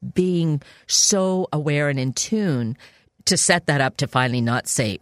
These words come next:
"There's this possibility," to protect these children. Because, Kayla, emotionally, I don't think any of us can really understand what it's like for a child,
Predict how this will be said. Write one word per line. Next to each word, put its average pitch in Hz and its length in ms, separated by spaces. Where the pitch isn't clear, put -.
"There's 139 320
this 131 140
possibility," 110 920
to - 120
protect - 420
these 127 180
children. 135 420
Because, 190 420
Kayla, 214 500
emotionally, 165 1000
I 254 100
don't 370 180
think 220 520
any 262 220
of 208 80
us 180 160
can 180 320
really 240 360
understand 175 680
what 185 220
it's - 180
like 180 260
for 165 200
a 160 60
child, 214 600